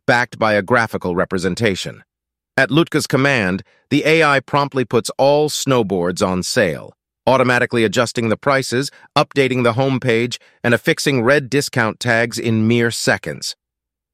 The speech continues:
Subsequently, Lutke asks for the surfboard product catalog to be added to the homepage and directs Sidekick to modify the entire shop design to showcase surfboards.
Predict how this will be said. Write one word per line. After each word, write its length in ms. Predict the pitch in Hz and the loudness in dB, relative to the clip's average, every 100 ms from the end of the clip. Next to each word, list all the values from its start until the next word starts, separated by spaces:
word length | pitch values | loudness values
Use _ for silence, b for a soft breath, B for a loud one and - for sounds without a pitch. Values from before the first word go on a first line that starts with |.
| - | -8
Subsequently, 800 | - 156 - 120 127 98 113 120 B B B | -2 0 0 -2 -2 2 0 0 B B B
Lutke 240 | 135 160 156 | 0 2 2
asks 500 | - 123 123 - - | 2 0 -2 -6 -4
for 140 | 117 | -2
the 100 | 107 | 0
surfboard 600 | - 143 131 - 120 110 | 0 0 0 0 0 0
product 360 | - 117 117 - | -2 0 -2 -2
catalog 540 | 120 101 104 98 104 | 0 0 2 0 0
to 80 | 110 | -2
be 160 | 92 76 | -2 0
added 300 | 117 117 110 | 0 0 -2
to 80 | |
the 100 | 107 | -2
homepage 720 | 101 135 135 113 107 95 104 - B B | 0 0 0 0 0 0 -2 -8 B B
and 140 | - 123 | -2 2
directs 420 | 131 147 - - | 2 2 0 -8
Sidekick 600 | - - 110 101 - 92 - | -4 0 2 0 -2 -4 -2
to 100 | 113 | -2
modify 540 | 113 117 113 120 110 | 0 0 0 0 0
the 140 | 110 | 0
entire 460 | 107 104 123 127 123 | -2 -2 -2 0 0
shop 360 | - 151 147 - | -2 -4 -4 -4
design 420 | 87 85 82 90 | -2 -2 -4 -4
to 100 | 110 | -4
showcase 560 | - 101 - 101 90 | 2 0 2 -4 -2
surfboards. 680 | - 123 - 87 71 62 - | 0 -2 -2 -8 -8 -10 -14